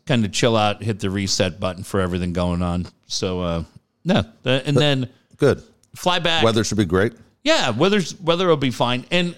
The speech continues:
Speaker 1: so we're gonna try to do shows. I just don't know what the schedule's like. So they
Speaker 2: Yeah.
Speaker 1: may just kinda be drop-in shows, half hour, forty-five minutes, something like that. I'll be on the phone.
Speaker 2: Yeah.
Speaker 1: But I'll, we'll try to do whatever we can. Um, I just,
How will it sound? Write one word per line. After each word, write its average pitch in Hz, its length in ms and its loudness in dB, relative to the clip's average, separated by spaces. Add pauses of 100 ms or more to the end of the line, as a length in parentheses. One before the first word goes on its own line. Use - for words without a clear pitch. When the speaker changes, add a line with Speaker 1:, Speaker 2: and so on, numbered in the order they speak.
(320)
Speaker 1:
so 196 180 0
we're 247 120 0
gonna 381 140 2
try 240 220 0
to 240 100 -2
do 196 200 -2
shows. 196 560 2
I 196 80 0
just 240 280 -6
don't 196 320 -2
know 175 560 4 (640)
what 160 440 0 (120)
the 147 140 2
schedule's 165 640 2
like. 87 320 -4
So - 180 2
they 139 160 2
Speaker 2:
Yeah. - 80 4
Speaker 1:
may 185 160 2
just 165 280 0
kinda 151 240 0
be 123 140 0
drop-in 139 540 0
shows, 135 540 2
half 135 240 -2
hour, 127 240 2
forty-five 127 500 0
minutes, 120 280 0
something 120 220 0
like 120 180 0
that. 117 320 0
I'll 117 140 -2
be 123 140 0
on 113 140 2
the 104 80 2
phone. 117 480 0
Speaker 2:
Yeah. 139 160 4 (480)
Speaker 1:
But 135 300 -2
I'll, 135 320 -4
we'll 147 240 0
try 185 200 0
to 170 80 2
do 143 140 4
whatever 127 300 2
we 120 80 2
can. 110 520 2 (600)
Um, 107 360 0
I 123 100 0
just, 123 360 -2